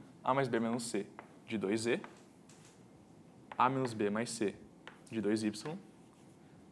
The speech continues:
e menos A mais B mais C de dois X. E a desigualdade, então, se escreve como, bom, A vai ser Y mais E, B vai ser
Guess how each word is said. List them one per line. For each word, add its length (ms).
e 80
menos 280
A 60
mais 140
B 100
mais 180
C 220
de 100
dois 160
X. 360
E 80
a 20
desigualdade, 500
então, 280
se 120
escreve 380
como, 380
bom, 240
A 140
vai 120
ser 340
Y 340
mais 220
E, 140
B 200
vai 160
ser 260